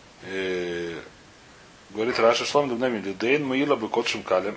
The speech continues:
эля бы имурим. Лахар зрика. Кшувруру лахар лагаво. Ту часть, которую воскуряют на мизбеху. У них есть мыла, после как сделали зрику, когда они уже стали уже подарок Всевышнему. Так мы пока что говорим. Говорит Мара,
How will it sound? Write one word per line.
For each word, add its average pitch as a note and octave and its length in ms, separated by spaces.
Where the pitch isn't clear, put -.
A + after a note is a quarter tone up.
эля C3+ 220
бы B2 200
имурим. A2+ 560
Лахар A#2+ 360
зрика. E3+ 360
Кшувруру B2 500
лахар B2+ 260
лагаво. C#3 460
Ту C3 100
часть, C#3+ 260
которую A#2+ 340
воскуряют A#2 420
на G#2+ 60
мизбеху. G2+ 400
У G2+ 40
них B2+ 160
есть C#3+ 140
мыла, E3 220
после A#2 260
как A#2 80
сделали B2+ 280
зрику, D3+ 280
когда G#2+ 160
они A2+ 100
уже A2 120
стали B2 240
уже A2 360
подарок A#2 320
Всевышнему. G#2 440
Так C3 160
мы C3 80
пока A#2+ 160
что A2 160
говорим. F#2 240
Говорит C#3 240
Мара, C3 420